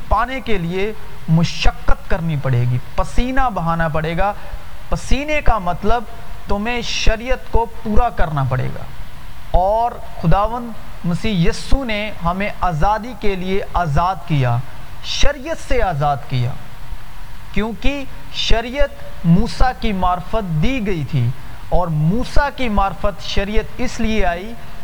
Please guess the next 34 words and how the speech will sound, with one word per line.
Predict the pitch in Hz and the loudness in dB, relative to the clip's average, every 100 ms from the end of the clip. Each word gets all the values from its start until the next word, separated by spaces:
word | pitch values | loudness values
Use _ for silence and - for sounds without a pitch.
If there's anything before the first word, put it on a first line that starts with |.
| - - | -8 -2
کیونکہ | 214 220 240 254 - | -2 -2 -4 -4 -4
اس | 208 - - | -4 -4 -2
ایک | 226 247 254 | 0 0 -2
نے | 226 226 | -4 -2
نافرمانی | 170 160 202 214 233 214 202 180 151 | 2 4 2 0 -2 0 -2 -2 -2
کی، | 139 123 - - - - - - - - | -2 -2 -4 -6 -8 -6 -6 -6 -8 -4
اور | 180 202 | -4 -2
شریعت | - - 247 254 294 - - - - | 2 2 2 2 0 0 -6 -8 -2
یعنی | 160 185 214 233 | 2 2 0 -6
دس | 143 185 262 - 208 | 0 0 0 -2 -2
حکم | - 233 240 - - - | 2 0 0 -8 -6 2
موسیٰ | 196 262 - 277 - | 2 4 0 -2 -2
کی | 233 | -2
معرفت | 190 185 - 220 220 | 0 -2 -2 -4 -4
اس | 240 254 233 | -4 -4 -2
لیے | 220 208 | -2 -2
دیے | 160 170 165 156 | -2 0 0 0
گئے | 175 220 - - - - | -2 -2 -6 -6 -6 -4
کیونکہ | - 233 214 254 - | -2 -2 -2 -2 0
اس | - - | -2 0
ایک | - 240 - | 0 0 0
نے | 226 | 0
نافرمانی | 208 190 185 - 196 185 170 160 | 2 2 0 -4 -2 -2 -2 -2
کی، | 147 | 0
اور | 139 165 - | 0 0 2
ایک | 196 233 - | 2 2 0
کی | 226 233 220 - - 160 | 0 0 -2 -6 -4 4
نافرمانی | 180 214 - 233 220 220 220 185 | 6 6 4 4 4 -4 -4 -4
کی | 175 | 0
وجہ | 165 160 165 - | 0 0 -2 -2
سے | 190 | -2
دس | 139 127 - - 151 | 4 4 4 -2 -4
حکم | 147 135 | -2 0
آئے۔ | 123 | 0